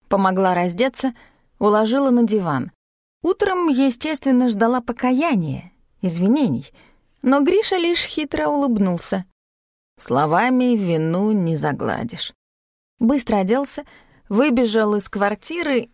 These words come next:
и пришёл спустя три часа с тремя помятыми гвоздичками и пьяный даже больше, чем вчера, пробормотал виновато. «Не обижайся, Владка,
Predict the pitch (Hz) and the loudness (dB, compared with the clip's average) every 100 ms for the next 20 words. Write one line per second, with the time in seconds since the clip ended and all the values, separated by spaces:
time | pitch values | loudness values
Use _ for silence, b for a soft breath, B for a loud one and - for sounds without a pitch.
0 | - 269 269 262 - 339 311 233 - 220 | -4 -2 0 -2 0 0 -2 -4 -4 -4
1 | - 277 240 220 220 - 190 156 110 B | -2 -4 -2 -2 -4 -4 -4 -4 -6 B
2 | B B B _ - - 277 277 320 302 | B B B _ -8 -2 0 2 0 0
3 | 254 247 285 285 254 240 208 226 247 226 | 0 0 0 0 0 2 0 0 0 -2
4 | 427 - - 175 165 170 _ _ _ _ | -6 -8 -6 -4 -4 -10 _ _ _ _
5 | _ 185 185 180 220 175 135 160 160 170 | _ -6 -2 0 0 -2 -2 -2 -2 0
6 | 202 247 170 - 185 - 233 196 143 b | 2 0 -4 -4 -4 0 0 0 -4 b
7 | b b b b - 190 180 185 180 175 | b b b b -4 0 2 2 0 0
8 | 156 156 165 160 156 151 143 - _ _ | 0 0 -2 0 -2 -4 -8 -12 _ _
9 | _ _ 170 160 185 196 202 208 196 175 | _ _ -4 0 2 2 2 0 -2 -4
10 | - - 165 151 160 175 - - - | -8 -10 -10 -6 -4 -4 -4 -12 -20